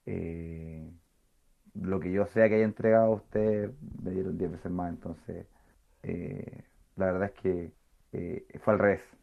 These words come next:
Yo le, o sea, yo recibí mucho más de lo que yo entregué. Y espero, eh, poder estar a la altura, así que invitan de nuevo. Y si no,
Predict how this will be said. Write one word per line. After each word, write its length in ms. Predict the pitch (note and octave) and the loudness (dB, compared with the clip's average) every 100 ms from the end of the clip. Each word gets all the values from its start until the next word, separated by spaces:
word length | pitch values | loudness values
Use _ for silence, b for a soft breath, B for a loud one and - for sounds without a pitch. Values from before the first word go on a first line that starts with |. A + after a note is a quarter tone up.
| B2 | -14
Yo 160 | A2 G#2 | 0 2
le, 160 | F#2+ F2 - | 2 0 -4
o 60 | |
sea, 140 | G2 F2+ | -4 0
yo 100 | F#2+ | 0
recibí 220 | F#2 G2+ | 2 2
mucho 240 | G#2 G#2 | 2 2
más 160 | G#2+ A2 | 4 4
de 80 | G#2 | 4
lo 140 | G#2 | 2
que 120 | F#2+ F#2+ | 2 0
yo 80 | |
entregué. 380 | G2 - E2+ - _ - - - _ _ _ - | 0 0 -4 -6 _ -16 -16 -20 _ _ _ -6
Y 100 | F#2+ | -4
espero, 560 | F#2 G#2+ G#2+ G#2+ G#2+ - | 0 4 6 8 4 0
eh, 220 | F#2 F#2 F2+ - _ _ _ _ | -2 0 -2 -8 _ _ _ _
poder 180 | G2 F2+ | -4 -2
estar 180 | - F#2+ | 0 2
a 40 | |
la 60 | F2+ | 0
altura, 340 | - G#2 G2 | 0 0 0
así 100 | - | -2
que 60 | G2 | -4
invitan 200 | F#2+ F#2+ | -2 0
de 60 | |
nuevo. 220 | G#2+ A2+ A#2+ | 0 0 -2
Y 40 | - | -4
si 80 | |
no, 240 | D#3+ D#3+ | -2 -2